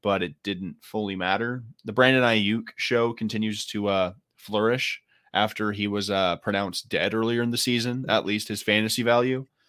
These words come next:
because he's got, like, three straight games of at least sixty receiving yards, and he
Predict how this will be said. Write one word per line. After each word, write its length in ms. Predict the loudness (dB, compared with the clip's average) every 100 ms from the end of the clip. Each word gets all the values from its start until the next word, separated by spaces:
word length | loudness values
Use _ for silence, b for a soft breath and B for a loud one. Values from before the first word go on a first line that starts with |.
| b b b _
because 640 | -4 0 0 0 -4 -10 _ _ _ _ _ _ _
he's 240 | -12 -10 -2
got, 180 | 0
like, 180 | 0 -4
three 280 | -6 -6 -4
straight 320 | -2 -2 -2
games 400 | -2 -2 -2 -4
of 100 | -6
at 80 | -8
least 220 | -8 -6
sixty 280 | -6 -6 -6
receiving 440 | -6 -4 -4 -2
yards, 380 | -2 -2 -4 -6
and 100 | -6
he 160 | -6